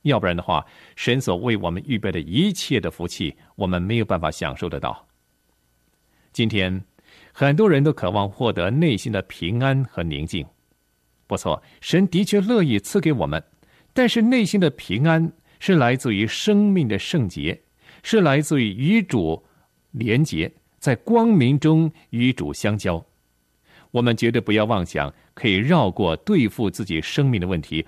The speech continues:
而渴望获得平安，这是绝对不可能的。我们若有隐而未现的过犯，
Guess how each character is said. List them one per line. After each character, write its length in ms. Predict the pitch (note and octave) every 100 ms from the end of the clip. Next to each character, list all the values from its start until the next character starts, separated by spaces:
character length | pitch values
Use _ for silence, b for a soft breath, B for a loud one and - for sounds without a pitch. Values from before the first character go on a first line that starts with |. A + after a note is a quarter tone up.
| B -
而 200 | G2+ A2
渴 300 | - F#2+ D#2+
望 200 | F#2 D#2
获 220 | - F#2
得 100 | D#2
平 240 | - D2+
安， 160 | D2+ D2+ - -
这 100 | C#3+
是 100 | C#3+
绝 300 | - C3+ F#3
对 100 | A3
不 140 | -
可 220 | - -
能 160 | C2 D#2
的。 120 | - - _ _ _ b b
我 140 | - G#2+
们 100 | A#2+
若 160 | C#3+
有 180 | G#2 E2+ -
隐 240 | A2 F#2+
而 160 | F#2 C3+
未 160 | F#3+ D3
现 160 | A#2+
的 120 | F#2
过 160 | F2 F2
犯， 360 | E2+ D2 C2